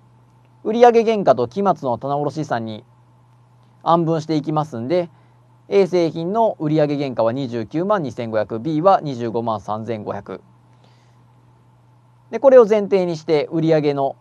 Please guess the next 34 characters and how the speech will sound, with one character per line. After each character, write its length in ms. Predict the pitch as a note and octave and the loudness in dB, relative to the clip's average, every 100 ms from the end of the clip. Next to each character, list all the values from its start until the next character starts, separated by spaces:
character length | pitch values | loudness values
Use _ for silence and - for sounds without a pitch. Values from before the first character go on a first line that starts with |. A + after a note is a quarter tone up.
| - | -18
総 240 | - D#3 | -6 -2
利 100 | D3 | 0
益 180 | C#3 A2+ | -2 -2
を 80 | A#2 | -4
求 220 | A#2+ B2+ | -2 -4
め 140 | D3+ C#3 | -4 -2
て、 240 | G3+ D#3 | -2 -2
販 220 | D3+ D#3 | -4 -6
管 160 | D3+ D3 | -2 -2
費 160 | C3 A#2 | -4 -4
マ 160 | B2 | -4
イ 40 | B2+ | -4
ナ 120 | B2 | -8
ス 40 | |
し 40 | - | 0
て 80 | |
あ 60 | C3+ | 0
げ 120 | D3+ | 2
て、 240 | D#3+ G#3 - | 0 0 0
営 220 | C#3 C#3 | -2 -2
業 160 | C3+ C3 | -2 -2
利 100 | B2 | -2
益 160 | A2+ | -4
を 80 | A2 | -6
計 200 | G2+ C3 | -4 -6
算 240 | A#2+ C3 B2+ | -4 -6 -6
し 60 | |
て 120 | D3 | -6
い 60 | C#3+ | -6
け 140 | F3 | -2
ば 180 | F#3 F#3+ | 0 0
い 120 | D#3 C3 | -2 -6
い 60 | |
と 180 | G#2 G2 | -6 -8